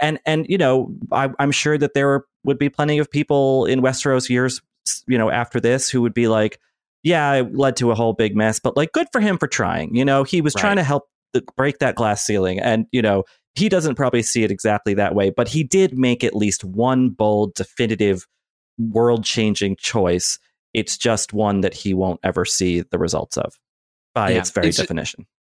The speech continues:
Speaker 2: it's just, it's just so, it's so compelling to me because I think it is, it is, it is so human to not know when you're in the crucible, uh, that you're
Speaker 1: Right.
Speaker 2: in it. You know, you're so
Speaker 1: Yeah.
Speaker 2: deep in the belly of the beast that you have no idea you've been swallowed up at all.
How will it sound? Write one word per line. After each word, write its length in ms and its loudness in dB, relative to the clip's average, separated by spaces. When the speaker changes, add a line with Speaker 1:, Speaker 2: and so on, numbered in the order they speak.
Speaker 2:
it's 180 -2
just, 200 -6
it's 240 -4
just 200 -2
so, 400 2
it's 140 -4
so 220 0
compelling 720 -2
to 120 -4
me 280 0
because 320 -6
I 60 -4
think 240 -4
it 100 -4
is, 280 -2
it 180 -2
is, 340 -2
it 120 0
is 80 -2
so 760 0
human 800 -2
to 100 0
not 380 0
know 640 2
when 280 0
you're 180 0
in 100 -6
the 80 -10
crucible, 600 -6
uh, 400 -2
that 160 -2
you're 220 -2
Speaker 1:
Right. 120 2
Speaker 2:
in 120 -4
it. 80 -14
You 100 0
know, 260 2
you're 260 -2
so 360 2
Speaker 1:
Yeah. 100 -2
Speaker 2:
deep 340 -2
in 220 0
the 60 -2
belly 380 0
of 140 -4
the 80 -12
beast 400 -2
that 180 -4
you 80 0
have 140 -2
no 200 0
idea 300 -2
you've 220 -6
been 100 -6
swallowed 440 -2
up 200 -2
at 100 -6
all. 340 -6